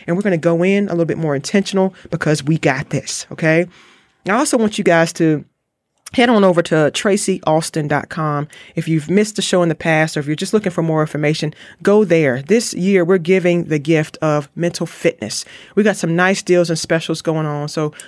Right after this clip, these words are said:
always feel free to visit tracy austin dot com. Give us a call so that we can tell you what mental fitness specials we have for you and a loved one. This year,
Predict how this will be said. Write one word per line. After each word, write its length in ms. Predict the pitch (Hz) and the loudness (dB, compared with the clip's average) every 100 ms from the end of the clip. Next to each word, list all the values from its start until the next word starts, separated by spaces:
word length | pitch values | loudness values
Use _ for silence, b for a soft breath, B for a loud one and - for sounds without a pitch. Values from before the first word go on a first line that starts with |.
| B - | B 2
always 400 | 214 214 185 - | 4 4 2 2
feel 220 | 180 170 | 2 2
free 220 | - 165 | 2 0
to 80 | 160 | 0
visit 260 | 151 151 | -2 -2
tracy 320 | - 156 160 160 | -2 -4 -2 -2
austin 300 | 156 - 151 | -4 -4 -6
dot 160 | - | -6
com. 300 | 170 151 151 | -4 -6 -4
Give 280 | 156 220 226 - | 0 0 0 0
us 200 | 180 - | -2 -2
a 120 | 156 | -4
call 520 | 147 - 170 160 156 156 B B | -4 -2 0 2 0 -2 B B
so 160 | - | 0
that 180 | 170 165 | 2 2
we 160 | 175 220 | 2 2
can 220 | 220 196 | 2 0
tell 200 | - 185 | 2 2
you 180 | 170 165 | 2 0
what 220 | 180 226 | 0 0
mental 240 | 190 190 | 2 0
fitness 360 | 180 180 - 170 | 0 -2 -2 -2
specials 420 | - 165 - 180 | 0 0 0 -2
we 80 | 170 | 0
have 300 | 160 160 175 | 2 2 2
for 100 | 170 | 0
you 220 | 156 175 | 2 2
and 80 | 170 | 2
a 40 | |
loved 260 | 156 156 160 | 0 0 0
one. 220 | 196 226 226 B B B B | -2 -2 -6 B B B B
This 380 | 156 247 - - | 0 2 2 2
year, 400 | 196 160 131 | 4 4 0